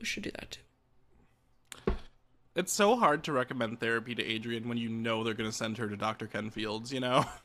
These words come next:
Speaker 1: I know. Like, there's
Speaker 2: Get
Speaker 1: no
Speaker 2: a
Speaker 1: other
Speaker 2: referral, babe.
Speaker 1: I know.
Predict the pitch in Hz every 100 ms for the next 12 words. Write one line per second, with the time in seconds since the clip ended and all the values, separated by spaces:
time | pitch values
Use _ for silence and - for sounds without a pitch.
0 | _ - 185 180 175 170 170 190 - -
1 | _ _ _ _ - 202 226 214 190 175
2 | 196 190 190 220 214 165 147 165 185 190
3 | - - - - - -